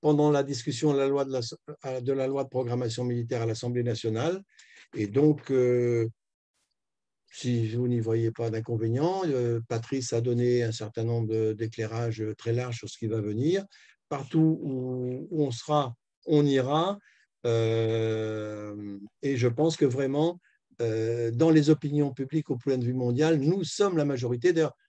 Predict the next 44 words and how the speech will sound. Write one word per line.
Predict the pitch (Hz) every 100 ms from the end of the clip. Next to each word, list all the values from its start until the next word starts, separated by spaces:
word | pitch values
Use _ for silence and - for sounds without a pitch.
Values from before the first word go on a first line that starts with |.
| _
on | -
peut | 143 185
donner | 175 170 160
l'exemple | 151 135 170 160 139
de, | 127 127 123
du | 120
sondage | 117 165 156 156
qu'on | - 139
a | 123
fait | 175
avec | 160
le | 127
journal | 131 131 139
La | 123
Croix, | 117 135 156 233 _ _ -
où | 139
on | 175
peut | 160
dire | 139 170 165
qu'il | 139
date | 131 143
un | 123
peu, | 113 196 254 135
hein. | 156 _ _ _ -
Euh, | 110 110 113 113 110
ça | 113
a | 113
dû | 117
faire | 117 123 120
peut-être | 113 113 110
cinq | 135 135
ans | 208
qu'il | 175 139
a |
été | 117 120
fait, | 120 220 170
mais | 123 113 _ _ -
on | 147
ne | 156
croyait | 151 170 165 147
pas | 123 120
à |
ça, | 151 226 220
nous. | 143